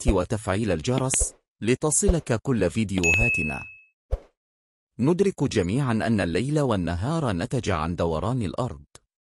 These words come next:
إلى جانب الدوران حول الشمس في مدار بيضاوي الشكل، يدور كوكبنا أيضا حول محوره.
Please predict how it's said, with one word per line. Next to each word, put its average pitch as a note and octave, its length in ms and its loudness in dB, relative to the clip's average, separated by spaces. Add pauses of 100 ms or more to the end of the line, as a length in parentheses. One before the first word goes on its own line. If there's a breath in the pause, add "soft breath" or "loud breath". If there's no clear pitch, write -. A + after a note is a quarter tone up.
(760)
إلى D3+ 260 6
جانب F#3 340 2
الدوران F#2+ 640 2
حول F2+ 260 0
الشمس D3 440 -2
في A#2+ 220 -2
مدار G2 520 0
بيضاوي F2+ 640 0
الشكل، C3+ 480 -4 (420)
يدور A2 500 0
كوكبنا G#2+ 720 0
أيضا G#2+ 300 0
حول F#2 400 -2
محوره. D2+ 500 -8